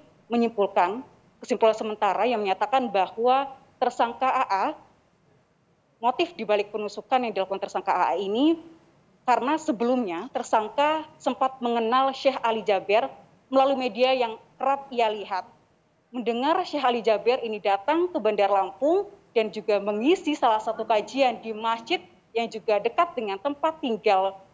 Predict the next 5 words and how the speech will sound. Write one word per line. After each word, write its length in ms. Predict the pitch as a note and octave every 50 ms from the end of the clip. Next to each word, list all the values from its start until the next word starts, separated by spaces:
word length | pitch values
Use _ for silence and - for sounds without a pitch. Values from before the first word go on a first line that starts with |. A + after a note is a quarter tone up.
| _ -
tersangka, 720 | A3+ A3 - - C4+ C4+ D4+ D4 - A3 F3+ G#3 C4+ - - - _ _ _ - A#3+
maka 160 | C4 - E4+ C#4
dengan 240 | A3 A#3 A3 A3 A3 - C4+
inisiatif 720 | B3 B3+ C4 B3+ - C#4 B3+ B3 - E4 E4 - - - _ _ _ _ _ _ _ _
tersangka 400 | - A3+ A3+ - B3+ A#3+ - A#3